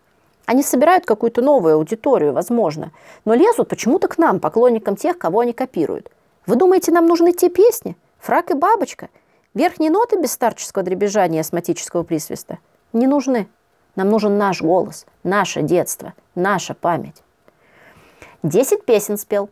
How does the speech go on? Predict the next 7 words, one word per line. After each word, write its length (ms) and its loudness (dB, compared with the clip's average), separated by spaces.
докладывала 520 -4
бабушка. 460 -6
«Хорошо 440 -2
ему, 180 -2
наверное, 420 -2
Газпром 360 -8
заплатил». 500 -14